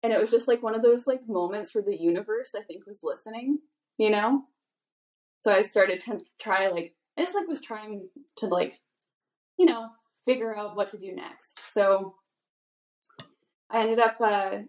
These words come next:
going to this art show in Duncan where it was funny. I actually met Jory there for the first time. It was, like,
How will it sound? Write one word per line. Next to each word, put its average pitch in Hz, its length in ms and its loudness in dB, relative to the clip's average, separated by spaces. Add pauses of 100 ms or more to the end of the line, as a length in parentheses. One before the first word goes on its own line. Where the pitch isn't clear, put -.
going 180 260 -2
to - 100 -12
this - 180 -2
art - 260 -18
show - 460 -4 (140)
in 208 140 -4
Duncan - 680 -8
where 196 480 2
it 214 80 8
was 196 160 4
funny. 202 260 0
I 202 60 2
actually 208 300 2
met 196 180 -4
Jory 196 280 2
there 202 260 0
for - 80 -20
the - 100 -16
first 208 220 -8
time. 202 300 -6 (800)
It - 60 4
was, 220 140 6 (120)
like, 214 140 2